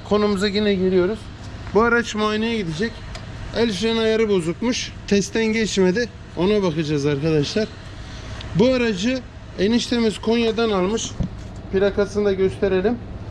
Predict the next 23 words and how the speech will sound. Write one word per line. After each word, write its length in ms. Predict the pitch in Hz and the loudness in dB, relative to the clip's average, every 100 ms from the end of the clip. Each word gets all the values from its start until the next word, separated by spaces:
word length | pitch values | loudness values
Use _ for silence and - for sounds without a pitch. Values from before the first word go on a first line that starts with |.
| - - - - | -4 -4 -8 2
Periyodik 460 | 214 226 233 240 240 | 4 6 2 0 2
yağ 240 | 247 247 | 4 6
bakımı. 420 | 214 - 180 214 - 226 | 2 2 2 2 0 0
Trigger 400 | 214 220 240 - | 0 4 2 4
kapağını 460 | 226 233 233 226 | 2 4 4 6
açtık. 360 | 226 - - 262 - - - - | 4 4 -2 -4 -8 -12 -12 -2
Çürüme 360 | - 226 220 226 | 4 6 6 6
yok 240 | 254 247 | 6 2
ama 220 | 208 208 | 4 2
şarj 260 | - 233 226 | 4 2 2
ka-, 480 | - 220 214 202 196 | 2 6 6 6 2
kayışında 680 | 202 208 - 208 208 247 240 - - - - | 2 2 0 0 2 2 0 -8 -10 -8 0
çürüme 420 | 214 220 226 226 | 2 4 4 4
gördük. 440 | 185 165 175 240 - - - - - 214 | 2 0 -2 -6 -8 -14 -14 -12 -4 0
En 140 | 233 | 2
azından 540 | 220 185 202 202 240 233 - - - | 2 4 4 4 0 -4 -10 -12 -6
sağlıklı 680 | - 196 214 220 226 240 | 2 4 4 2 0 0
bineyim 380 | 214 196 180 180 | 2 4 4 2
diye 220 | 196 247 - - - - | 2 2 -2 -12 -6 0
erkenden 500 | 226 185 202 190 196 | 0 2 0 2 2
gelmiş 560 | 208 220 202 240 - - - - | 2 2 2 0 -4 -10 -14 -2
ve 160 | 190 226 - | 0 0 0
aracı 480 | 185 196 175 190 | 0 2 2 0